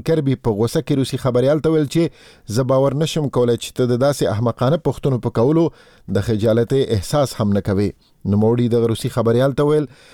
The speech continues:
"ته په امریکا کې هر څه چې وغواړې کولای شې او هره پوښتنه هم مطرح کولای شې، خو فکر نه کوم چې په خپل هیواد روسیه کې له خپل حکومت څخه داسې سخت سوالونه وکړې." ایراني خبري اژانسونو پرون ویل چې لسګونه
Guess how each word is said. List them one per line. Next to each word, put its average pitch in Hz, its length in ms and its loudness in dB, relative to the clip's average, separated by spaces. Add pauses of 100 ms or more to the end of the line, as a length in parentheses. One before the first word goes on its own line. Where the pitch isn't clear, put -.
(280)
"ته 143 180 2
په 147 40 2 (100)
امریکا 131 340 0
کې 135 160 -4
هر 147 160 0
څه 151 120 -4 (120)
چې 143 80 -2
وغواړې 143 360 2 (120)
کولای 151 240 2
شې 170 160 -2
او 151 100 2
هره 139 240 0
پوښتنه 123 280 -4 (100)
هم 160 180 0
مطرح 110 320 -2
کولای 107 300 2
شې، 92 120 -2 (540)
خو 110 160 -2
فکر 127 320 -2
نه 151 140 2
کوم 147 240 0
چې - 80 -2 (120)
په 110 120 -2
خپل 143 240 0
هیواد 117 360 0
روسیه 170 200 -2
کې 131 160 -2 (100)
له - 100 -4
خپل 180 120 2 (100)
حکومت 147 360 -2
څخه 156 180 0 (640)
داسې 123 200 0 (140)
سخت 131 200 -2 (280)
سوالونه 104 460 2
وکړې." 98 240 -2 (2500)
ایراني 160 320 2
خبري 151 240 2
اژانسونو 143 540 -2
پرون 143 200 0
ویل 147 160 0
چې 139 240 0
لسګونه 139 380 0